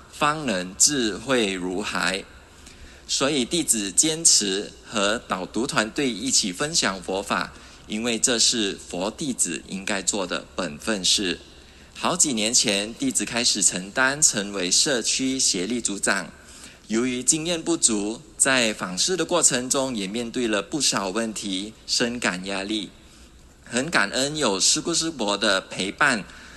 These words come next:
总是给予弟子满满的爱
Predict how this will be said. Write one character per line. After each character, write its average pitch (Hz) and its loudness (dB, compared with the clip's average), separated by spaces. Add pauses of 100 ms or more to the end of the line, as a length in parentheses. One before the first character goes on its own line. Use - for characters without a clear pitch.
(200)
总 101 0
是 120 2 (280)
给 104 4
予 98 -2
弟 151 -2
子 92 2
满 92 -2
满 131 0
的 107 0
爱 104 2